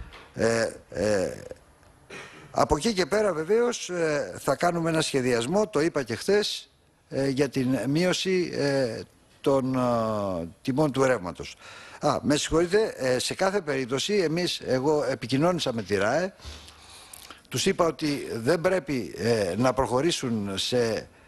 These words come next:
ε, αποφάσεις οι οποίες θα αφορούν τα τέλη, ε, μεταφοράς, ε, για αυξήσεις. Ε, αυτό δεν πρέπει να γίνει και να επιβαρυνθούν τα τιμολόγια, ένα. Και δεύτερον, τους ζήτησα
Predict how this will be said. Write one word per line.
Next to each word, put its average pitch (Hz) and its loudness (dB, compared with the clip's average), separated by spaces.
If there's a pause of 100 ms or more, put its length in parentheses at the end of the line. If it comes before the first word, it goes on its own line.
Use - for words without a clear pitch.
(380)
ε, 95 0
αποφάσεις 120 -2 (760)
οι 117 0
οποίες 151 2
θα - 2
αφορούν 135 0
τα 113 2
τέλη, 151 0
ε, 110 2
μεταφοράς, 113 0 (680)
ε, 85 0 (440)
για 107 2
αυξήσεις. 127 -2 (2250)
Ε, 113 2
αυτό 175 2
δεν 196 0
πρέπει 147 -2
να 120 -4
γίνει 117 -2
και 117 0
να 107 0
επιβαρυνθούν 101 0
τα 101 0
τιμολόγια, 104 2
ένα. 156 0
Και 143 0
δεύτερον, 180 0
τους 123 -2
ζήτησα 190 0